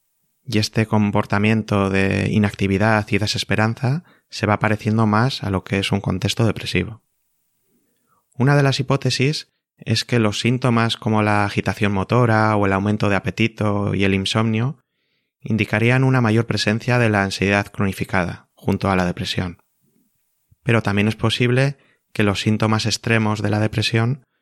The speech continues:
se deban a distintas fases de la misma o que se ha desarrollado por distintas vías.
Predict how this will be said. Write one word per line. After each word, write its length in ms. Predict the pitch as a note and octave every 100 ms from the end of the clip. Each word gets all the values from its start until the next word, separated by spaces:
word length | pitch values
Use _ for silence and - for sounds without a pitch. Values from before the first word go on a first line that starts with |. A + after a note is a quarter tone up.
| _ _ _ -
se 200 | - G#2
deban 200 | A2 A2+
a 80 |
distintas 480 | G2+ - A2+ A2+ G#2
fases 540 | - A2 - F#2+ G2 G2
de 80 |
la 120 | G2 G2+
misma 500 | A#2+ A2+ A#2 F3 - _ _ -
o 120 | B2+
que 140 | B2+
se 100 | -
ha 40 | B2+
desarrollado 760 | B2+ B2+ A#2 A2+ A2+ B2+ C3
por 400 | - G#2 G2+ G2
distintas 480 | G2 - G2+ G#2 F#2+
vías. 400 | F#2 A2+ -